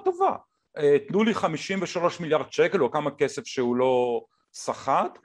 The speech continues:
"או שאני לא בקואליציה." אז אני יכול להגיד, "תנו לי לגליז-, לגליזציה ויבוא של פירות וירקות, אז שאני לא בקואליציה." ומאחר שזה כל מה שמעניין אותי,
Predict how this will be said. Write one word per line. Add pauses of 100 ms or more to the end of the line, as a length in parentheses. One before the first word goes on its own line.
(120)
"או
שאני
לא
בקואליציה." (500)
אז
אני
יכול
להגיד, (160)
"תנו
לי
לגליז-,
לגליזציה
ויבוא
של
פירות
וירקות,
אז
שאני
לא
בקואליציה." (580)
ומאחר
שזה
כל
מה
שמעניין
אותי,